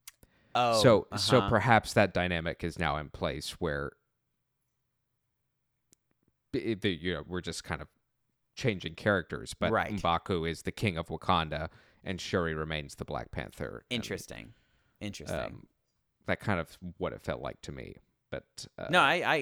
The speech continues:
Speaker 1: I, I get that for sure. Yeah.
Speaker 2: Uh, to, to go back to Riri Williams,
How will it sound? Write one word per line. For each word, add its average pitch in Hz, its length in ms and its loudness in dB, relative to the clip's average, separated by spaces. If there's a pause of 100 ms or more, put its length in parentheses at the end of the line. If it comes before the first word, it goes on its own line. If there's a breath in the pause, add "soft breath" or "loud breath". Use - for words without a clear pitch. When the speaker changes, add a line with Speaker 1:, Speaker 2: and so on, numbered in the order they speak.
(140)
Speaker 1:
I, 127 80 2
I 143 100 0
get 135 200 -2
that 85 260 -2 (360)
for 117 120 -4
sure. 101 400 -6 (640)
Yeah. 95 340 -6
Speaker 2:
Uh, 120 180 8
to, - 300 -8
to 127 100 -8
go 139 120 4
back 151 200 4
to 110 160 0
Riri 98 320 -2
Williams, 87 760 0